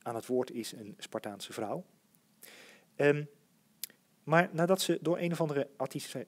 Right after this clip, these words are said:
gevraagd was, en wat ze dan vro-, wat die Attische dan aan haar vroeg, dat staat tussen aanhalingstekens. "Diati humeis argete monai tonandron ha-, hai lakainai." "Diati, waardoor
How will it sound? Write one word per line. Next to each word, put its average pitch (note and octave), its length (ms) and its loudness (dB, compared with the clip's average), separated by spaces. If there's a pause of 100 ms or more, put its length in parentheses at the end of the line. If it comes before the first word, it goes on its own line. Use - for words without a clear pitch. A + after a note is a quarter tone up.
gevraagd F3+ 640 -2
was, B2+ 280 0
en B2+ 140 -8
wat E3 160 4
ze A#2 100 -4
dan G#2 180 -6
vro-, E3+ 240 -4
wat C#3+ 180 0
die - 160 -8
Attische B2 320 -4
dan A2+ 180 -4
aan G#2+ 80 -6
haar G2 140 -8
vroeg, - 340 -4 (320)
dat - 160 -2
staat B2+ 200 2
tussen - 220 -6
aanhalingstekens. G#2+ 800 -8 (300)
"Diati F#3 540 6
humeis E3+ 480 2
argete C#3+ 440 0
monai C#3 400 2
tonandron B2 640 0
ha-, A#2+ 360 -2
hai B2+ 340 0
lakainai." A2+ 720 0 (800)
"Diati, G3+ 560 4 (100)
waardoor F#3+ 760 4